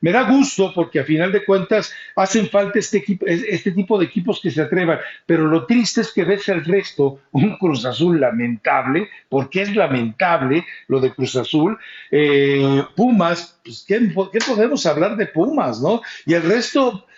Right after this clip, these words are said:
son equipos, son equipos escolta, son equipos chambelanes, son equipos, eh, eh, simplemente rémoras del torneo,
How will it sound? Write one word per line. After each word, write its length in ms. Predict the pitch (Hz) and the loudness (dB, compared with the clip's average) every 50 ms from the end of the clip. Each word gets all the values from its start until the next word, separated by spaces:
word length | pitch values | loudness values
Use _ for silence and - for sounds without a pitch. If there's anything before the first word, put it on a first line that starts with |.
| _ _ | _ _
son 240 | - - 196 240 277 | -2 0 2 2 2
equipos, 880 | - - 247 247 - 277 269 262 208 - - - 180 170 - - - - | 2 2 0 -2 0 0 0 0 0 -2 -6 -10 -12 -14 -16 -16 -14 -14
son 260 | - - - 220 262 254 | -8 -2 0 2 2 0
equipos 460 | - - 262 - 294 262 202 - - | 0 0 -2 0 0 -2 -2 -2 -2
escolta, 960 | - 147 135 - - - - 175 214 269 269 226 170 - 190 160 135 110 - - - - - | -2 -2 -2 -2 -6 -4 0 0 2 2 2 0 0 0 0 0 0 -2 -6 -14 -20 -20 -14
son 220 | - - 196 247 | -2 0 0 2
equipos 420 | 269 - - 247 - - 269 - - | 2 0 0 -4 -2 -2 -4 -2 -2
chambelanes, 1040 | - 208 180 147 143 135 147 147 139 151 175 208 233 233 220 202 160 123 - - - - - - _ | -2 -2 0 0 2 2 2 2 2 2 0 0 2 2 2 0 0 -2 -4 -10 -16 -20 -20 -20 _
son 260 | - - 190 214 262 | -2 0 2 2 2
equipos, 560 | - - - 240 240 - 277 262 226 - - | 0 2 0 0 2 2 0 0 0 0 0
eh, 220 | 196 156 156 170 202 | 0 0 0 -2 -2
eh, 680 | 147 147 143 139 139 135 135 131 131 131 127 127 127 127 - _ _ _ _ _ _ | 0 0 2 2 2 2 2 2 2 2 0 0 -2 -4 -4 _ _ _ _ _ _
simplemente 680 | - - 214 247 233 214 202 190 214 214 - 254 214 | -2 0 0 2 2 2 0 0 0 0 0 -2 0
rémoras 800 | 180 165 165 160 180 208 240 240 214 202 180 156 147 139 127 113 | 0 0 0 0 0 2 2 2 2 2 2 2 0 -2 0 -2
del 160 | 143 135 123 | -2 -2 -2
torneo, 600 | - 143 135 120 113 135 170 220 240 208 143 107 | -2 -2 -2 -2 -2 -4 -2 -2 -2 -2 -4 -6